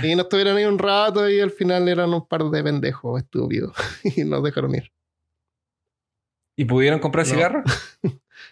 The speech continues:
Speaker 1: Y seguramente
Speaker 2: Ah,
Speaker 1: tampoco
Speaker 2: no te
Speaker 1: vendían cigarros
Speaker 2: creo.
Speaker 1: importados, porque venden lo mismo, pero sin impuestos nomás.
Speaker 2: No,
Speaker 1: ¿Qué es?
Speaker 2: si venden importados
Speaker 1: Ah, vendían,
Speaker 2: también.
Speaker 1: ya. Pero no, no,
Speaker 2: Hay
Speaker 1: no.
Speaker 2: marca-, hay marcas que no llegan acá,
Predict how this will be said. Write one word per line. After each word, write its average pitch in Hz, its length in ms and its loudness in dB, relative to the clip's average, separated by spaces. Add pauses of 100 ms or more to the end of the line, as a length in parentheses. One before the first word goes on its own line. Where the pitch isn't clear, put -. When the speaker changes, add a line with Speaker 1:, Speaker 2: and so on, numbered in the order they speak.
(200)
Speaker 1:
Y 147 220 2
seguramente 147 480 4
Speaker 2:
Ah, 190 80 2
Speaker 1:
tampoco 170 220 0
Speaker 2:
no 165 100 2
te - 80 2
Speaker 1:
vendían 160 180 0
cigarros 175 260 2
Speaker 2:
creo. 180 80 0
Speaker 1:
importados, 143 500 -4
porque 151 220 -4
venden 170 180 2
lo 147 80 0
mismo, 165 240 0
pero 151 160 0
sin 151 160 -4
impuestos 135 420 -2
nomás. 123 160 -2 (1500)
Speaker 2:
No, 147 260 4
Speaker 1:
¿Qué 170 60 6
es? 156 80 2
Speaker 2:
si 143 80 0
venden 139 260 2
importados 143 400 2
Speaker 1:
Ah, 170 100 2
vendían, 143 280 2
Speaker 2:
también. 139 160 -2
Speaker 1:
ya. - 180 -10
Pero 165 180 0
no, 175 280 0
no, 113 180 -2
Speaker 2:
Hay 127 100 4
Speaker 1:
no. - 60 2
Speaker 2:
marca-, - 320 2
hay 139 100 4
marcas 139 300 0
que - 100 -4
no 135 80 0
llegan 131 240 0
acá, 117 320 -2